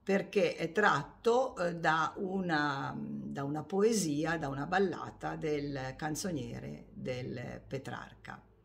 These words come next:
Vi lascio quindi, eh, con, eh, così, ehm, il consiglio di acquistarlo e di leggerlo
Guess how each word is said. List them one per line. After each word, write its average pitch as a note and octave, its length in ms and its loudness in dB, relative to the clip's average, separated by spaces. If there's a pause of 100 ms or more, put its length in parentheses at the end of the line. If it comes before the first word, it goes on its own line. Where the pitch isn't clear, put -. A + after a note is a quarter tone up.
(2500)
Vi D#3 140 -2
lascio D3+ 360 4
quindi, C3+ 880 0
eh, B2 720 -6
con, C3 440 -4
eh, C3 500 -6
così, D#3 480 -4 (120)
ehm, - 640 -12 (920)
il C3+ 800 -6
consiglio C#3 840 -2
di B2+ 340 -8
acquistarlo C3 1160 0
e B2 160 -12
di D3+ 140 -4
leggerlo F3+ 840 -2